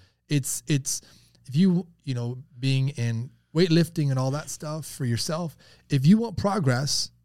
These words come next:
Speaker 2: it's repetition.
Speaker 1: Yeah.
Speaker 2: Right? It's, it's daily, a routine in the gym, but then there's the reps, right? And the reps matter.
Speaker 1: Yes.
Speaker 2: And so spiritually, it's the same way.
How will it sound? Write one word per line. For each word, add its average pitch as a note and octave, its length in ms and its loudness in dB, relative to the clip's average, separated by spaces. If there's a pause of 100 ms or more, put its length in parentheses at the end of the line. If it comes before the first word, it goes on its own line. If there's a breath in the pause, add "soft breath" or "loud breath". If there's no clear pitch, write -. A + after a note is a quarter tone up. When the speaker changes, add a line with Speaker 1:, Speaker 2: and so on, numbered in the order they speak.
(520)
Speaker 2:
it's D#3 180 0
repetition. B2+ 640 0 (100)
Speaker 1:
Yeah. A#2 180 -10 (460)
Speaker 2:
Right? D3+ 260 2
It's, C#3+ 420 0
it's C#3 200 2
daily, E3 720 4 (120)
a D3+ 60 2
routine E3+ 800 6
in D3+ 160 2
the C3+ 80 4
gym, D#3+ 460 4 (300 loud breath)
but C#3 140 2
then D#3 160 6
there's C#3+ 320 6
the C3 160 2
reps, - 640 0 (120)
right? D3+ 280 0
And C#3 120 4
the C3+ 80 4
reps C#3+ 380 0
matter. G2+ 400 -8 (180)
Speaker 1:
Yes. E2+ 360 -10
Speaker 2:
And D3 80 -2
so D3 240 -2
spiritually, C#3+ 840 -2 (640)
it's - 200 -6
the D3+ 40 0
same D3+ 360 0
way. C#3+ 340 -2